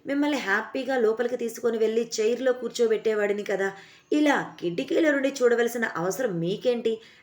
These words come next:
అని చాలా నార్మల్గా అన్నాడు. రాజేంద్ర తనకు పట్టిన చెమటని తుడుచుకుంటూ, "ఆ, ఆ, అది క-, క-, క-, కాదురా, మరి ఏంటి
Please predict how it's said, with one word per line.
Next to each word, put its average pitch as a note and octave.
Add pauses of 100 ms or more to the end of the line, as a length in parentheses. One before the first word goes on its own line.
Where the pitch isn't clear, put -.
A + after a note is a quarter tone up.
అని C#4+ (120)
చాలా B3+
నార్మల్గా G3
అన్నాడు. F#3+ (920)
రాజేంద్ర G#3 (320)
తనకు G#3
పట్టిన A3
చెమటని A3
తుడుచుకుంటూ, A3 (520)
"ఆ, G#3 (100)
ఆ, - (380)
అది A3+ (380)
క-, A3+ (140)
క-, B3 (400)
క-, A#3+ (160)
కాదురా, G#3+ (460)
మరి A3+ (440)
ఏంటి A#3